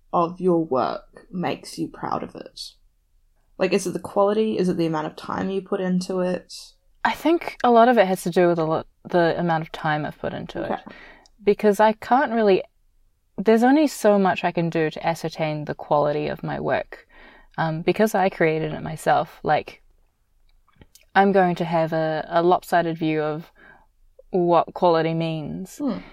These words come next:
Speaker 2: And it also depends on, like, how far back in time I'm looking. If I look back, uh, five years or more, nuh-uh. That's not gonna be a good time. That is going to be a bad,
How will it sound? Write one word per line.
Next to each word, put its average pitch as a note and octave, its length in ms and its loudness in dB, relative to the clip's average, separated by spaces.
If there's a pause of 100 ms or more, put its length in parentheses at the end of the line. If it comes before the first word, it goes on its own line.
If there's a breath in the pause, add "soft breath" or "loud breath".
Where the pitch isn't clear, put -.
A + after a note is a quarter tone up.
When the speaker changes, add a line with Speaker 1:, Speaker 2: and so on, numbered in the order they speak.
(220 loud breath)
Speaker 2:
And C4+ 180 2 (160)
it B3+ 60 4
also D#4 320 6
depends D#3 400 -4
on, D#3 160 -4
like, C#3+ 260 -4 (400)
how E3 240 2
far D#3+ 280 2
back D3 200 0
in D3+ 120 -8
time F3 280 -4
I'm E3 160 -8
looking. E3 480 -10 (140)
If E3+ 300 -8
I E3 240 0
look E3 260 -4
back, - 440 -2 (840 soft breath)
uh, D3+ 340 2
five F3+ 360 2
years F3 200 4
or E3 80 0
more, E3+ 440 0 (1080)
nuh-uh. D#3 500 4 (840)
That's - 680 0
not E3+ 360 2
gonna F#3 160 4
be F3+ 120 8
a E3+ 60 6
good E3 160 2
time. D3+ 380 0
That D3+ 140 -2
is D3+ 120 -4
going D3+ 260 -4
to E3 80 -6
be D#3 140 0
a D3+ 80 -2
bad, F#3+ 520 4